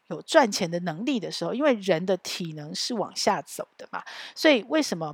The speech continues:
被动收入这件事情是往上拉的？因为它有，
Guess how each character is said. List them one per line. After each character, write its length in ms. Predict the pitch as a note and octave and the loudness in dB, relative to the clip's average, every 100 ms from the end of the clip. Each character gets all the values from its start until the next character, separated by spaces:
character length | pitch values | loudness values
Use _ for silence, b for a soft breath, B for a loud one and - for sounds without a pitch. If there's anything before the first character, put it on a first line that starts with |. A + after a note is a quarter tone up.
| - | 2
被 160 | - | 2
动 220 | G#3+ A3 F#3+ | 4 0 0
收 260 | - F3+ | 0 0
入 140 | G3 F#3 | 0 -4
这 140 | F#3+ | -6
件 140 | F3 | -6
事 120 | F3+ G3+ | -6 -6
情 160 | - | -6
是 160 | D#3 A3 | -6 -4
往 200 | F3 - | -4 -6
上 380 | - - F#3+ E3+ | 0 2 2 0
拉 260 | E3 E3 D#3+ | -6 -4 -6
的？ 200 | - - | -8 -8
因 120 | - A#3 | 0 6
为 200 | A#3 G#3+ _ _ _ _ _ _ _ _ - | 6 4 _ _ _ _ _ _ _ _ 2
它 180 | B3 | 6
有， 280 | C4+ G3 D3+ | 10 8 6